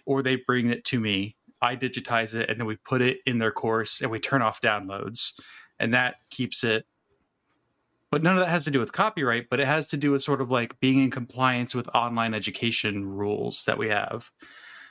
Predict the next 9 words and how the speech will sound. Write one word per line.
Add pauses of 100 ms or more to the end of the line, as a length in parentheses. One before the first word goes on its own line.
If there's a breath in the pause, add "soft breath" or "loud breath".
(300 loud breath)
so
that
are,
that
are,
like,
auxiliary
to
copyright.